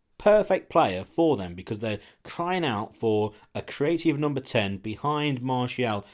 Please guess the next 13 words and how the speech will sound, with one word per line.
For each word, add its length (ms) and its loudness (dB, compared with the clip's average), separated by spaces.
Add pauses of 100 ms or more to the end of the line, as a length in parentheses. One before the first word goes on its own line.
(200)
and 440 -2
Rashford. 540 -6
He'll 120 -10
fit 320 -2
into 180 -4
their 180 -2
side 280 -6
fantastic." 580 -12 (400)
That 260 -2
clip 460 2
is 140 -6
then 240 -4 (400)
taken, 580 2